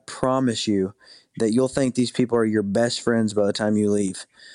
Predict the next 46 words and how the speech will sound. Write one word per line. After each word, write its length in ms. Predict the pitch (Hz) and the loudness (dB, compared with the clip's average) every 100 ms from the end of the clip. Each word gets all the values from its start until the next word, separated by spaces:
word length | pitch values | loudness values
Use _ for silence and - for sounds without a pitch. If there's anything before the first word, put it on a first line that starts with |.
| - - - | -20 -18 -4
And, 280 | 113 120 120 | 0 2 2
uh, 220 | 120 110 | 2 0
sure 260 | - 143 147 | 0 2 2
enough, 380 | 135 147 - 113 | 0 -2 -2 -2
now 160 | 117 | -2
she, 320 | 123 127 113 - - | 0 0 -2 -4 -6
she 380 | - 120 110 - _ _ - | -2 0 0 -4 _ _ -4
connects 340 | 135 127 - | 0 0 0
on 120 | 127 | -2
Facebook 460 | 117 135 139 131 120 | 0 0 0 -2 0
with 140 | 120 113 | 0 0
them, 180 | 113 110 | 0 2
and, 120 | 110 | 2
you 60 | 117 | 0
know, 120 | 127 | -2
<laughs> 20 | |
she'll 200 | - 165 | -2 -2
say, 260 | 139 127 120 | 0 0 0
she'll 180 | - 143 | -2 0
say, 160 | 135 135 | 2 2
"Hey, 160 | 202 | 2
so-and-so 380 | 165 175 175 170 | 2 0 2 0
just 180 | 165 - - - - - | -2 -6 -14 -16 -8 -2
commented 380 | 175 190 185 | 0 2 2
on 100 | 180 | 2
my 100 | 185 | 0
post, 300 | 175 202 196 | 0 0 0
happy 260 | 196 175 185 | 0 0 0
anniversary," 500 | 180 185 202 - 160 | 2 2 0 0 -2
you 60 | 147 | 0
know, 180 | 147 147 | 0 0
and 80 | |
I'm 100 | 139 | 0
like, 180 | 135 131 - - | 0 -2 -4 -16
"See, 180 | - 113 | -4 0
I 120 | 131 | 0
told 320 | - 190 214 | 0 0 0
you," 200 | 175 165 - - - _ - | 0 -2 -4 -20 -20 _ -2
but, 320 | 143 143 - | 0 0 0
but 200 | 139 123 | -2 -2
she 160 | - 156 | -2 0
got 200 | 165 160 | 0 0
to 60 | |
experience 520 | 147 - - 151 143 139 | -2 -2 -2 0 0 -2
that 200 | 120 - | -2 -4
firsthand, 880 | - 143 135 - 131 139 127 107 | -2 0 -2 -4 -2 0 0 -2